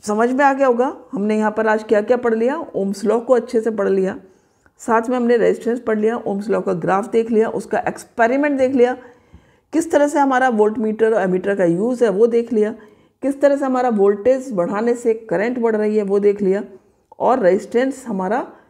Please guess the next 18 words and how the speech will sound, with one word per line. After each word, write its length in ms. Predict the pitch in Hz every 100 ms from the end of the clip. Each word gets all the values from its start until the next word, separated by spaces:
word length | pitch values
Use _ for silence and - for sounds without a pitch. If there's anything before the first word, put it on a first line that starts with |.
| _ _ _
करंट 300 | 202 190 202 202
के 80 |
फ्लो 220 | 220 196 202
को 120 | 254
कम 240 | 247 208 202
करता 300 | 180 175 175
है। 40 |
करंट 320 | 175 175 190
हमारी 240 | 190 196 233
दो 220 | 180 226
चीज़ों 280 | 247 220 208
पर 140 | 202
डिपेंड 320 | 185 - 170 175
करती 260 | 175 180
है, 80 | 233
पोटेंशियल 560 | 294 196 180 170 170 233
डिफरेंस 380 | 214 220 226 233
पर 260 | 269 302